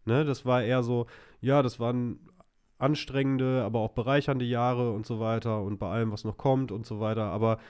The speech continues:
ich erhalte mir meine Perspektive so und so, denn dafür bin ich schließlich Christ. Und das war halt so unaufgeregt und so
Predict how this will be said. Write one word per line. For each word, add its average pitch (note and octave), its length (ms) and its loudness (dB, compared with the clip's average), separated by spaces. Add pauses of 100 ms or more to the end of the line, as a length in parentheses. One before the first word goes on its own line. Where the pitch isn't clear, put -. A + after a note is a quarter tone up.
(240)
ich A2+ 120 -6
erhalte C3 380 6
mir A#2+ 220 2
meine A#2 220 2
Perspektive A2 680 -4
so G#2+ 160 -2
und G#2 140 -2
so, C3+ 200 2
denn A2+ 140 -2
dafür G#2+ 240 -4
bin F#2+ 140 -4
ich F#2 100 -6
schließlich F2 360 -14
Christ. - 340 -12
Und G#2 80 -10
das A#2 140 0
war C3 80 6
halt B2+ 140 4
so G3+ 240 6
unaufgeregt D3+ 840 0
und A#2+ 140 -2
so C#3 320 4